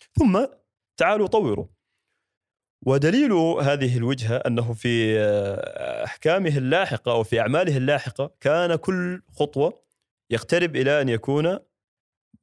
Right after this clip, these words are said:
يعني يقترب إلى الأحكام الشرعية، إلى الفقه وإلى الشريعة، كما فعل في القانون العراقي، أنه خلط القانون المدني الفرنسي بمجلة الأحكام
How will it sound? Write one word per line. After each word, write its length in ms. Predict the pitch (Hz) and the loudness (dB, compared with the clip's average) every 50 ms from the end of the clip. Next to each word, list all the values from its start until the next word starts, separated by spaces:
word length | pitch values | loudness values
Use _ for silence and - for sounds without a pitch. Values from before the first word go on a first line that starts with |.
| - - - | -16 -10 -8
يعني 320 | 113 110 107 107 107 107 | -6 -4 -4 -2 -4 -4
يقترب 540 | 107 117 - 113 113 - - - 170 170 143 | -4 -6 -6 -6 -8 -4 0 0 0 2 2
إلى 120 | 135 131 | 2 2
الأحكام 580 | 127 120 117 113 110 107 110 - - 123 117 110 | 2 2 2 2 0 0 -2 -2 -2 -2 -2 -2
الشرعية، 420 | 104 - - 101 95 95 95 95 | -2 -4 -4 -4 -4 -4 -4 -2
إلى 80 | 98 101 | -2 -4
الفقه 320 | 101 98 110 101 - - - _ | -2 -2 -4 -6 -6 -12 -20 _
وإلى 200 | - 92 92 101 | -10 -8 -6 -4
الشريعة، 480 | 98 95 - - 98 95 90 87 90 95 - _ _ _ _ _ _ _ _ _ _ _ _ _ _ _ _ - | -6 -6 -6 -6 -6 -6 -6 -8 -10 -14 -16 _ _ _ _ _ _ _ _ _ _ _ _ _ _ _ _ -2
كما 220 | 165 175 156 127 | 0 2 2 0
فعل 320 | - - 117 123 165 196 | 0 0 0 0 -2 -2
في 360 | 202 - - 202 202 208 - - - | -4 -4 -4 -2 -2 -2 -4 -4 -4
القانون 640 | 135 131 127 117 113 110 110 - 117 110 113 117 | -4 -2 -2 -2 -2 -4 -2 -2 -2 0 0 0
العراقي، 460 | 107 95 90 95 92 92 90 - - - - _ _ _ _ _ _ _ _ _ _ _ _ _ - | -2 -2 -2 -2 -2 -2 -4 -8 -14 -20 -20 _ _ _ _ _ _ _ _ _ _ _ _ _ -10
أنه 460 | - 101 98 98 104 123 143 175 220 - _ _ _ _ _ _ _ _ _ _ _ _ _ _ _ _ _ _ _ | -8 -6 -4 -4 -2 -2 -2 -2 -4 -8 _ _ _ _ _ _ _ _ _ _ _ _ _ _ _ _ _ _ _
خلط 400 | _ - 151 147 139 113 104 - | _ 0 2 2 4 2 2 0
القانون 960 | 131 147 - - 117 107 104 101 98 95 95 95 92 - - 104 107 113 117 | 0 0 0 0 -2 -2 -2 -2 -2 -2 -4 -6 -6 -4 -2 -2 0 0 0
المدني 360 | 107 107 117 120 117 113 104 98 | 0 0 0 0 0 0 0 -2
الفرنسي 640 | 90 - 104 107 110 107 104 - 143 151 175 220 - _ _ _ _ _ _ _ _ _ _ - | -2 -2 -2 0 -2 -2 -6 -8 -10 -10 -10 -12 -14 _ _ _ _ _ _ _ _ _ _ -14
بمجلة 1300 | - 107 110 113 113 113 110 110 107 107 107 104 101 101 95 95 92 95 95 104 104 107 120 120 113 101 | -6 -4 -2 0 0 0 0 0 0 0 0 0 0 0 0 0 -2 -2 -4 -4 -2 0 0 0 0 0
الأحكام 400 | 107 107 - - - 104 92 85 | -2 -4 -4 -2 -4 -4 -4 -4